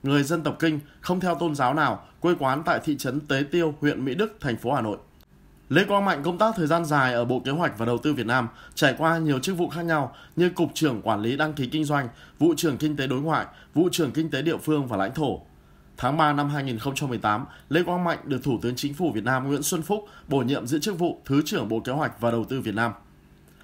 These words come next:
Sáng ngày hai mươi lăm tháng chín năm hai nghìn không trăm hai mươi, Đại hội đại biểu Đảng bộ thành phố Cần Thơ lần thứ mười bốn, nhiệm kỳ hai nghìn không trăm hai mươi, hai nghìn không trăm hai mươi lăm đã thông báo ông Lê Quang Mạnh được bầu giữ chức Bí thư Thành ủy Cần Thơ.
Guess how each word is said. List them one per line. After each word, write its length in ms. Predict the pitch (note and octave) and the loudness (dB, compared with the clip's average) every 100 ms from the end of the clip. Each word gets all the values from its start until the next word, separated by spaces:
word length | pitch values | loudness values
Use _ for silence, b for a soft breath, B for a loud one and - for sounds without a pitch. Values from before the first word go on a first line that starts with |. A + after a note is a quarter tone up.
| B - | B -8
Sáng 260 | - C#3 | 0 2
ngày 140 | F3+ D#3 | 2 0
hai 100 | D#3+ | 0
mươi 100 | D#3 | 2
lăm 140 | D3+ | 0
tháng 160 | D3 C3 | 0 -4
chín 220 | - C3 | -4 -2
năm 160 | D#3 D#3 | -2 -2
hai 140 | D3 | -2
nghìn 160 | C#3 A2 | -2 -4
không 160 | C#3 | -6
trăm 140 | C#3 C3 | -4 -2
hai 100 | B2+ | -2
mươi, 240 | C3 A#2 B B - | -2 -4 B B 0
Đại 160 | C#3+ | 2
hội 160 | D#3+ D3+ | 4 2
đại 180 | D3+ C3+ | 2 2
biểu 220 | D#3 C3+ | 0 0
Đảng 200 | A2+ A2 | 0 0
bộ 140 | C3 | -2
thành 200 | G#2 C3+ | -2 -4
phố 120 | A#2+ B2+ | -4 -4
Cần 180 | D#3 | -4
Thơ 240 | B2 C#3+ B2+ B B | 0 0 0 B B
lần 200 | C3 C3 | -2 0
thứ 140 | C#3+ | 0
mười 160 | D3 E3 | 0 0
bốn, 340 | C3 C3 E3+ | 0 0 -2
nhiệm 140 | F3+ E3+ | -2 -2
kỳ 180 | C3 B2 | -2 -2
hai 180 | C3 C3+ | -2 -4
nghìn 140 | A#2 | -6
không 160 | C3 C3+ | -6 -4
trăm 120 | C#3+ | -4
hai 100 | C3 | -2
mươi, 220 | C#3 A#2+ B B | 0 -2 B B
hai 160 | C#3+ D3+ | 0 2
nghìn 160 | C#3 | 0
không 160 | A#2 C#3+ | -2 -4
trăm 120 | D3 | -2
hai 120 | C3+ | 0
mươi 20 | |
lăm 160 | C3 A#2+ B B - | 0 -4 B B 0
đã 120 | C3+ | 2
thông 200 | F3+ D#3+ | 2 2
báo 240 | B2+ B2+ | 2 2
ông 220 | - E3 | 0 0
Lê 200 | D#3+ F3 | 2 0
Quang 240 | E3 D#3+ D#3+ | 2 0 2
Mạnh 140 | D3+ B B - | 0 B B -2
được 120 | C#3+ | 2
bầu 240 | C#3+ B2+ | 2 0
giữ 140 | A#2 D3 | 0 -2
chức 200 | A3+ - - | -2 -6 -6
Bí 160 | C#3+ C#3 | 0 2
thư 180 | F#3+ E3 | 2 0
Thành 220 | D#3 A#2+ | 0 -2
ủy 120 | A2 | -2
Cần 180 | F#2+ G#2+ | -2 -2
Thơ. 220 | C3 B2+ | 0 -2